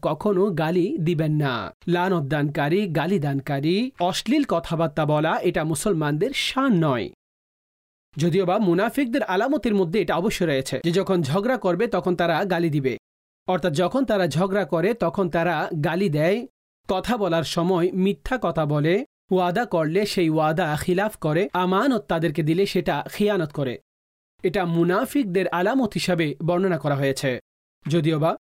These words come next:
মুসলমান মুমিনদের এটা শান নয় যে তারা কাউকে গালি দিবেন কিংবা মিথ্যা বলবেন কিংবা ওয়াদা খিলাফ করবেন কিংবা তারা আমানতের খিয়ানত করবেন। এখন যতটুকু আপনি বলেছেন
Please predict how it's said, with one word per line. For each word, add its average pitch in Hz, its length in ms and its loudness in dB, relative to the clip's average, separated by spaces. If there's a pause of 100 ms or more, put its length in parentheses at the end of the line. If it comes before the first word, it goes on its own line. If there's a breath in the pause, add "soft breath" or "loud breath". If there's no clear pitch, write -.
(260)
মুসলমান 175 540 0
মুমিনদের 208 460 4
এটা 160 200 0
শান 196 460 0
নয় 156 180 0
যে 214 140 2
তারা 175 300 0 (360)
কাউকে 175 520 -2 (600)
গালি 180 240 0
দিবেন 135 380 -2 (300)
কিংবা 180 240 0
মিথ্যা 170 380 0
বলবেন 151 400 0
কিংবা 180 380 0
ওয়াদা 165 340 0
খিলাফ 214 320 -2
করবেন 135 360 -2 (760)
কিংবা 202 260 0
তারা 190 220 0 (100)
আমানতের 165 540 0
খিয়ানত 180 400 0
করবেন। 135 320 -2 (920)
এখন 180 220 0
যতটুকু 247 420 0
আপনি 180 200 -2
বলেছেন 151 380 -2